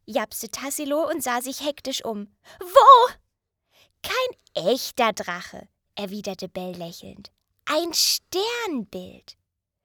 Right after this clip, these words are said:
Tassilo verzog verwirrt das Gesicht. „Ein Stern was?“ „Ein Sternbild“,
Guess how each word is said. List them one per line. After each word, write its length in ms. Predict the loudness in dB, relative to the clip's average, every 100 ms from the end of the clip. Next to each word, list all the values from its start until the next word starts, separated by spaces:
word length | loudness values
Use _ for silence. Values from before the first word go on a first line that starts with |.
| _ _ _
Tassilo 520 | -14 -10 -8 -4 -4 -4
verzog 480 | -4 -6 -6 -8
verwirrt 440 | -10 -10 -4 -4 -4
das 180 | -8 -8
Gesicht. 540 | -10 -10 -10 -14 -20 _ _ _ _ _
„Ein 260 | -6 -6 -2
Stern 720 | 0 0 -4 -12 -12 -14 -20 -12
was?“ 600 | -4 0 0 0 -4 -8 _ _ _ _ _ _ -20 -10
„Ein 180 | -6 -4
Sternbild“, 840 | -4 -2 -4 -6 -8 -8 -10 -16